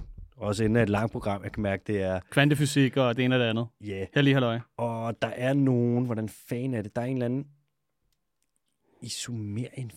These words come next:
Speaker 1: fugls øje, eller et eller andet molekyl, der påvirker sig alt efter, hvordan at jordens magnetfelt trækker i det, og
Speaker 2: Mm.
Speaker 1: det vil den kunne se i den synsfelt, og så ved den, hvor den er på vej hen. Jeg kan ikke huske præcis, hvordan det er. Der er mange dyr, der bruger, øh, magnetoreception til at finde vej. Hajer,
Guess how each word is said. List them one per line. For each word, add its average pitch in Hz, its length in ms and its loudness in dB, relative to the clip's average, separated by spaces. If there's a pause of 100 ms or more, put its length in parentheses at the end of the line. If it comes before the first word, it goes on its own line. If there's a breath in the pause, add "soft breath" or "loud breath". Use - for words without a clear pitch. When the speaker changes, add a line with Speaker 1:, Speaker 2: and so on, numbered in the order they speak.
(100)
Speaker 1:
fugls 139 360 -12
øje, 107 140 -6
eller 110 140 -4
et - 20 -2
eller 127 80 -4
andet 131 120 0
molekyl, 120 440 -4
der 127 60 -6
påvirker 120 480 -4
sig - 180 -10
alt 123 180 -6
efter, 113 220 -8
hvordan 107 280 -6
at 110 180 -8
jordens 113 300 -8
magnetfelt 110 540 -6
trækker 110 440 -6
i 110 120 -2
det, 107 100 -6
og 135 60 2
Speaker 2:
Mm. 131 60 4
Speaker 1:
det 117 100 2
vil 120 80 0
den 127 60 -4
kunne 117 160 -10
se - 180 -6
i 123 60 -10
den 120 100 -10
synsfelt, 117 580 -10
og 113 60 -12
så 120 100 -8
ved 120 180 -6
den, 120 100 -6
hvor 107 120 -6
den 104 100 -10
er 104 40 -8
på - 120 -20
vej 95 180 -12
hen. 87 140 -16
Jeg - 100 -12
kan - 80 -12
ikke 113 60 -8
huske 101 160 -8
præcis, - 280 -10
hvordan 92 200 -10
det 87 80 -10
er. - 40 -12 (380 loud breath)
Der 135 60 8
er 139 40 6
mange 139 280 4
dyr, 143 260 6
der 131 80 -2
bruger, 113 340 0 (100)
øh, 113 160 -4
magnetoreception 104 1040 0 (360 soft breath)
til 120 280 0
at - 60 -12
finde 90 200 0
vej. 82 180 2 (600 soft breath)
Hajer, 139 380 2